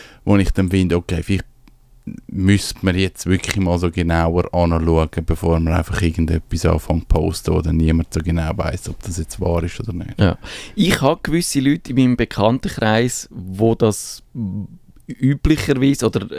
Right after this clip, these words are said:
Speaker 2: relativ häufig machen. Es gibt die, der eine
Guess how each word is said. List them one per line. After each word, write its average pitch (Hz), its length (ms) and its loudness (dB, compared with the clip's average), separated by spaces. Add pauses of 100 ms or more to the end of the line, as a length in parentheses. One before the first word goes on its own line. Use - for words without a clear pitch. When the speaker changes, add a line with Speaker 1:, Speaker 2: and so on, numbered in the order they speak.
(180)
Speaker 2:
relativ 117 440 2
häufig 117 400 -4
machen. 127 400 0
Es - 140 -12
gibt - 220 -2
die, 113 200 4 (400)
der - 140 2
eine 101 280 4